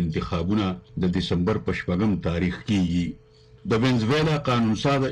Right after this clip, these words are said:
اداره د حکومت ایکي یوه داسې څانګه ده چې د مادورو د اختیار نه بهر ده او دا وخت مشري د وینزویلا د مخالفې ډلې مشر او قائم مقام صدر جوان ګایډو کوي. د امریکې د خارجه چارو وزیر مایک پومپیو په یو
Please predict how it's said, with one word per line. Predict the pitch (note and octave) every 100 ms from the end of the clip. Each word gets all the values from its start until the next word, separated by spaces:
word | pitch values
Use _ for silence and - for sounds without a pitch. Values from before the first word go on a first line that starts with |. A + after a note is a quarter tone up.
| A2
اداره | G#2 G#2+ A#2+
د | A2 F#2
حکومت | D#2 G2+ A2+ -
ایکي | D3+ B2+ A2
یوه | G2 F2
داسې | A2 A#2 F#2 -
څانګه | A#2 A#2+ A2+
ده | A2 G2+
چې | F#2+
د | F2+
مادورو | F2+ F2+ F#2 A2 G2+ F2
د | E2
اختیار | - A#2+ G2+ F2+
نه | F2 E2
بهر | E2 F2+ E2+
ده | E2+ D#2+ - -
او | F#2+ F2+
دا | A2+ A#2+
وخت | A#2+ - G2
مشري | G2 - G2+ A2 A2 - -
د | G2+ F#2+
وینزویلا | G#2 F#2 F#2 B2 B2+
د | G#2+ G2+
مخالفې | G2 G2+ G2+ A2+ A2 F#2+
ډلې | F#2+ F#2+
مشر | A2+ A#2 A2+ -
او | F#2 E2+
قائم | G2 F2 F2+
مقام | F2+ - G2+ F#2 -
صدر | A2 A2 G#2+ - - F2+
جوان | G2 G2 A#2 G2 G2 - - E2
ګایډو | A2+ A2 F2+ F2 -
کوي. | F2 F2+ - - -
د | A#2+ B2
امریکې | C3+ B2+ D#3
د | D3 C#3
خارجه | B2 A2+ B2+ C#3
چارو | C3 A#2 G#2+
وزیر | G#2+ A#2+ A2
مایک | G#2 F#2 -
پومپیو | A#2 A#2+ - G#2+ F2+
په | G2
یو | F#2+